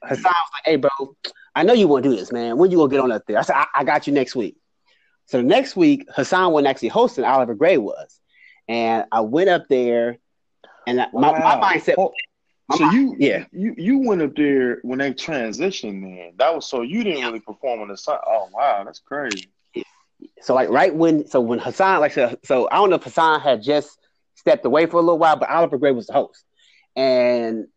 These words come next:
Speaker 1: I was like, "All right, let's go." And he, like I said, Oliver Gray, he's a pretty good host, and he,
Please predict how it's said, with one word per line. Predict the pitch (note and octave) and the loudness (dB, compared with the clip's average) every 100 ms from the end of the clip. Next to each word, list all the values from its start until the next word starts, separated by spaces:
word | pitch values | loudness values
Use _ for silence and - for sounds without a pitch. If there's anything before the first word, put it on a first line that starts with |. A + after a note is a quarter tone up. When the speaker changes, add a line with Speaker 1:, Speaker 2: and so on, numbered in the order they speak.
| _ | _
Speaker 1:
I | C3+ | -4
was | C#3 A2+ | -4 -4
like, | G#2 | -4
"All | |
right, | D3 D3 C#3 | -2 0 0
let's | B2+ D3+ | -2 -4
go." | D#3 B2 G2 G#2 - | 0 2 2 0 -2
And | B2 | 2
he, | B3+ - - - | 2 0 -12 -4
like | G3 | 0
I | |
said, | G#3 - | 2 4
Oliver | C#4 G3+ | 4 4
Gray, | G3 G#3 F3+ | 4 4 2
he's | F#3+ | -2
a | |
pretty | - G3+ F#3+ | -2 0 2
good | F#3 | 2
host, | E3 F3 F3 - | 4 2 2 -2
and | C3+ | -2
he, | D#3 | -2